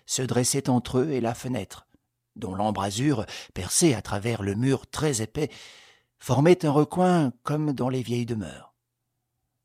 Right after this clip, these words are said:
Florence avait un peu tourné son fauteuil, et Don Luis discernait mal son visage que la lumière n'éclairait pas.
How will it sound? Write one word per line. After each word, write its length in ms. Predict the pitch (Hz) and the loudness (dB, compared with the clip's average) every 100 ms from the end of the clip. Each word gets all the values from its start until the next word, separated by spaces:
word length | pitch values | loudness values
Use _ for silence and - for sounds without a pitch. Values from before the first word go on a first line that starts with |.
| _ _ _ _ _ _ _ _ _ | _ _ _ _ _ _ _ _ _
Florence 460 | - 117 127 165 - | -2 2 4 4 0
avait 260 | 110 120 | -6 -4
un 100 | 104 | -4
peu 140 | 110 110 | -6 -6
tourné 380 | - 113 113 127 | -6 -4 -2 -2
son 200 | - 104 | -4 -6
fauteuil, 520 | 117 - 107 131 185 _ _ _ _ _ _ _ _ | -8 -8 -8 -8 -12 _ _ _ _ _ _ _ _
et 160 | 127 143 | 0 4
Don 200 | 151 156 | 6 6
Luis 380 | 143 185 180 - | 4 2 0 -6
discernait 500 | 117 151 - 156 165 | -6 -4 -2 0 0
mal 260 | 147 123 113 | 0 0 0
son 220 | - 123 | -4 -6
visage 520 | 117 113 120 117 117 - - _ _ _ | -6 -4 -2 -2 -4 -8 -18 _ _ _
que 120 | - | -8
la 100 | 107 | -4
lumière 460 | 113 120 127 110 98 | -2 0 2 0 -2
n'éclairait 440 | 104 110 107 107 | -8 -8 -10 -10
pas. 240 | 104 104 | -10 -12